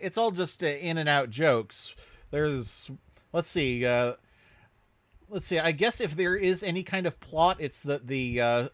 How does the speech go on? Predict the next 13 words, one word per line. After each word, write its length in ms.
spook 420
is 120
complaining 640
that, 200
complaining 380
about 220
the 60
food 280
they 140
give 160
him 120
in 100
prison, 520